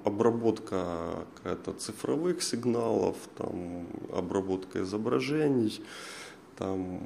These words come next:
алгоритмы, э, и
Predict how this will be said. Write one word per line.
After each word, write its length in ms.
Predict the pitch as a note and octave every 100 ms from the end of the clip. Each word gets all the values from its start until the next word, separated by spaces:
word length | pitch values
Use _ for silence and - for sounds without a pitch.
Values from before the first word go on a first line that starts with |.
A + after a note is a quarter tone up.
| - - -
алгоритмы, 920 | G2 F#2+ G#2+ C#3+ D#3+ D#3 B2 A#2+ A#2 - - -
э, 920 | - F#2+ F#2+ F#2 F2+ F2+ - - - -
и 440 | - D3+ C#3+ G2+